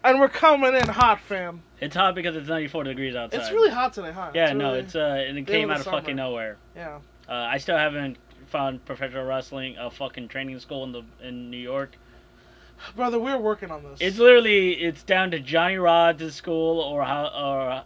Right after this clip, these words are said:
Speaker 2: uh, House of Glory.
Speaker 1: House of Glory.
Speaker 2: Those are my two,
Speaker 1: Where's
Speaker 2: uh,
Speaker 1: Johnny Rodz' school at?
Speaker 2: Water Street.
Speaker 1: Hmm.
Speaker 2: Which is closer to my job, but also, I don't know if I wanna get trained by Johnny Rodz.
Speaker 1: I still, yeah.
Speaker 2: I don't know if I, if I want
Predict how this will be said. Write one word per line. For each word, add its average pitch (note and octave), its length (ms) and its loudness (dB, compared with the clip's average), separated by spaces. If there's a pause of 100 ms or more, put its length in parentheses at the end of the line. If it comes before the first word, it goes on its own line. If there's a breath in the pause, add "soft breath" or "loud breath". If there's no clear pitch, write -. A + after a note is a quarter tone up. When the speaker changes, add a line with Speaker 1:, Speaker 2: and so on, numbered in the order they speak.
Speaker 2:
uh, B2 300 -8
House C3 220 -6
of A#2+ 100 -14
Glory. A#2+ 320 -8
Speaker 1:
House F3+ 180 -10
of E3+ 100 -18
Glory. D#3+ 380 -16 (220)
Speaker 2:
Those D3+ 160 -4
are D#3+ 40 -2
my D#3 140 -6
two, - 220 -6
Speaker 1:
Where's F#4 180 2
Speaker 2:
uh, - 60 -6
Speaker 1:
Johnny D#4 220 0
Rodz' A#3+ 240 0
school G3+ 280 -8
at? D#3 320 -12
Speaker 2:
Water B2+ 340 -2
Street. G2 300 -14 (560)
Speaker 1:
Hmm. E3+ 220 -18 (320)
Speaker 2:
Which C3+ 180 -10
is C3 60 -18
closer E3 260 -6
to D#3+ 100 -8
my C3+ 160 -8
job, B2+ 380 -6
but A#2 140 -12
also, B2+ 520 -6
I G#3+ 300 -8
don't G3+ 220 -6
know G3 200 -2
if F#3 80 -10
I G3 40 -12
wanna G3 240 -6
get G3+ 160 -6
trained G3+ 220 -6
by G3+ 80 -2
Johnny G3+ 240 -4
Rodz. G3 600 -2 (1700 soft breath)
Speaker 1:
I F#3+ 60 -14
still, G#3 380 -10
yeah. F3+ 360 -8 (160)
Speaker 2:
I B3+ 120 0
don't G#3 160 -2
know G#3 200 2
if G3 60 -6
I, F#3+ 120 4
if E3+ 280 -2
I F3 140 2
want F#3 380 -2